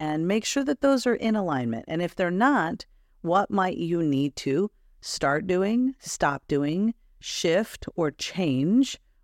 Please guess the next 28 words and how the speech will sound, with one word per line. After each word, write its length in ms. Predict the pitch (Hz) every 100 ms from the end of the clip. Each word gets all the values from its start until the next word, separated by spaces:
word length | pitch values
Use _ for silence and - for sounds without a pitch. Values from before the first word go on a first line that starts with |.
| -
or 320 | 254 302 320
keep 240 | - 294 285
exactly 480 | 240 254 240 247
the 100 | 226
same 460 | 214 240 202 127 139 _ _ _
to 140 | - 208
help 260 | 196 180
create 320 | - 170 151 -
that 180 | 123
better 200 | - 131
alignment? 500 | 127 123 123 120 - - _ _ - -
So 120 | 277
consider 800 | 285 277 - 370 220 190 196 247 _ -
where 220 | 202 254
you 220 | 285 277
are 560 | 226 202 190 190 196 208 _ _
in 180 | 190 196
your 140 | 196 190
career 400 | - 180 170 160
now, 560 | 147 135 135 135 139 -
where 260 | 202 233
you 220 | 240 226
are 440 | 180 190 185 185 -
in 160 | 202 214
your 120 | 233
personal 580 | - - 214 - 185 156
life 300 | 139 131 -
now, 400 | 135 123 127 139